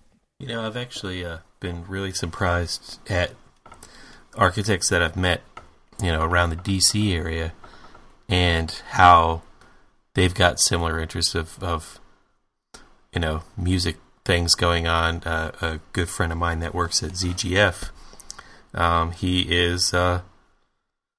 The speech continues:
he, he's a, he's in a band, you know, and, you know, it's just like, wow, you know, it's how many, you know, it, there are, you know, several people in our office that they're musicians, you know, they teach guitar and stuff like that, and,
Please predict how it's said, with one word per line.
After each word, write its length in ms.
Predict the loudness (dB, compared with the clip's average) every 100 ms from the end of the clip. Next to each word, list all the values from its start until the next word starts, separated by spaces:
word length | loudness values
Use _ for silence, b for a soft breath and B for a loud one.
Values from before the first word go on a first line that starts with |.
| B B B B _ _ _ _ _ _ -12
he, 300 | -6 -2 0
he's 240 | 0 0 -2
a, 40 |
he's 200 | -2 -2
in 80 | 0
a 60 | 2
band, 360 | 2 0 -6 -6
you 100 | 0
know, 240 | 0 -2 -2
and, 220 | -2 -2 -8 -6
you 80 | -2
know, 80 | 0
it's 140 | 2
just 160 | 2 0
like, 120 | -2
wow, 220 | 0 0
you 140 | 0
know, 100 | -2
it's 220 | -6 -4 -6
how 320 | -2 0 2
many, 420 | 2 0 0 -2 -2
you 80 | 0
know, 220 | 0 -2 -14 -10
it, 180 | -10 -10 -18 -18 0
there 260 | 2 2 2
are, 320 | 2 2 -2 -14 -4
you 100 | 0
know, 220 | 0 -2 -2
several 460 | 2 6 6 4 -2
people 560 | 0 0 2 -2 -2 0
in 380 | 0 0 -6 0
our 420 | 2 2 -2 -4
office 580 | 4 4 4 -2 0 -2
that 320 | -2 -2 -2 -8 b b b b b _ _
they're 180 | 0 0
musicians, 920 | 2 2 2 2 2 0 -2 -2 -2
you 80 | -2
know, 160 | -2 -2
they 140 | -2
teach 360 | -2 -2 -2 -2
guitar 540 | -2 0 2 2 0
and 160 | 0 0
stuff 260 | 0 -4
like 140 | -6 -2
that, 320 | 0 0 -2
and, 100 | -6